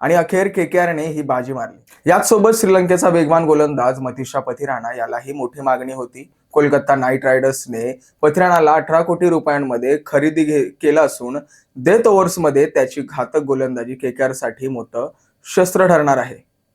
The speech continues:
आयपीएल दोन हजार सव्वीस मध्ये कोलकाताने वेगवान गोलंदाजी आणि ऑलराऊंडर्सवर विशेष भर दिल्याचं स्पष्टपणे दिसून येते. त्याचबरोबर दिल्ली कॅपिटल्सनेही या ऑक्शनमध्ये चांगली रणनीती आखली आहे. अनुभवी फलंदाज डेव्हिड मिलर याला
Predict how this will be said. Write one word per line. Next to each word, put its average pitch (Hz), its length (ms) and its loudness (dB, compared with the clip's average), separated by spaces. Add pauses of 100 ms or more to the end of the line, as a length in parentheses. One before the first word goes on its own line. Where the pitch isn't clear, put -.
(120)
आयपीएल 135 480 2
दोन 135 140 -2
हजार 135 220 -2
सव्वीस 135 440 -6
मध्ये 123 260 -8
कोलकाताने 127 640 -6
वेगवान 127 360 -2
गोलंदाजी 127 520 -4
आणि 123 220 -4 (280)
ऑलराऊंडर्सवर 139 640 2
विशेष 135 360 -4
भर 143 240 0
दिल्याचं 131 400 -2
स्पष्टपणे 139 640 -2
दिसून 127 300 -6
येते. - 260 -14 (240)
त्याचबरोबर 170 640 4 (320)
दिल्ली 170 340 4
कॅपिटल्सनेही 190 800 4
या 139 60 6
ऑक्शनमध्ये 135 600 0
चांगली 135 440 0
रणनीती 131 420 -4
आखली 117 280 -4
आहे. 107 220 -12
अनुभवी 123 460 -4
फलंदाज 127 640 -2
डेव्हिड 127 380 -4
मिलर 127 380 -2
याला 127 240 -2